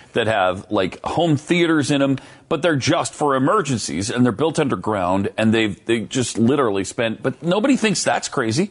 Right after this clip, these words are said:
But people will consider, hey, uh, a little extra food, a, a nutty thing to do to be prepared.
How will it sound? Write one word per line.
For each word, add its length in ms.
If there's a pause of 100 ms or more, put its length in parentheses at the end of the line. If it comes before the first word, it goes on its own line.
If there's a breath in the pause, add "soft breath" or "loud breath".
(640 loud breath)
But 160
people 260
will 200
consider, 600 (320 loud breath)
hey, 340 (180)
uh, 460
a 60
little 260
extra 280
food, 680 (960)
a, 220
a 80
nutty 300
thing 300
to 80
do 440 (280)
to 80
be 140
prepared. 520